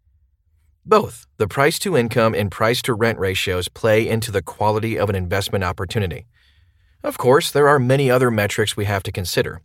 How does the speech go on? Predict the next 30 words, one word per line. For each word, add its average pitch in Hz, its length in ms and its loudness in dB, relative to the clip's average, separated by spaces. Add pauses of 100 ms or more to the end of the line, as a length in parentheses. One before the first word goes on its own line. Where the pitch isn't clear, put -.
like 85 160 -8
cash 107 320 -2
flow 98 240 -2
and 95 80 -6
cap 117 280 -2
rate. 85 280 -8 (680)
What 185 220 2
price-to-income 127 1000 0
and 110 180 -2
price-to-rent 120 680 0
show 202 320 2
us, 95 160 -4
however, 92 400 -6 (340)
is 123 200 2
the 127 60 0
sustainability 131 1040 2
of 104 180 -2
an 107 80 0
investment. 101 580 -4 (840)
As 165 300 0
an 165 80 -2
investor, 139 600 0 (320)
choosing 160 420 0
markets 127 360 2
that 127 180 0
optimize 110 580 0
your 104 100 -2
price-to-income 104 840 -2
ratio 95 480 -4
means 92 340 -6